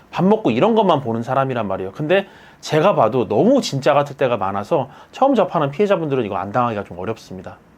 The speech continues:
자, 초기 대응이 중요하다, 뭐 이거 뭐 법적으로 가야 된다,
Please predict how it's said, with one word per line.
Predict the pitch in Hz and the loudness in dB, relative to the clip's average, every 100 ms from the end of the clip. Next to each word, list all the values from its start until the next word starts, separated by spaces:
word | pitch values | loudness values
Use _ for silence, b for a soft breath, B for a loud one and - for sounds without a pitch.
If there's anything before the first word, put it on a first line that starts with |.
| B B | B B
자, | - 117 107 | -2 2 2
초기 | - 226 277 | 0 0 2
대응이 | 254 240 226 180 | 4 4 2 0
중요하다, | 135 143 131 120 107 | 0 2 4 4 4
뭐 | |
이거 | 104 | 2
뭐 | 113 104 | 2 0
법적으로 | - - 165 143 131 | -2 0 2 4 2
가야 | - 113 | 2 -2
된다, | 107 104 98 92 | 0 0 0 0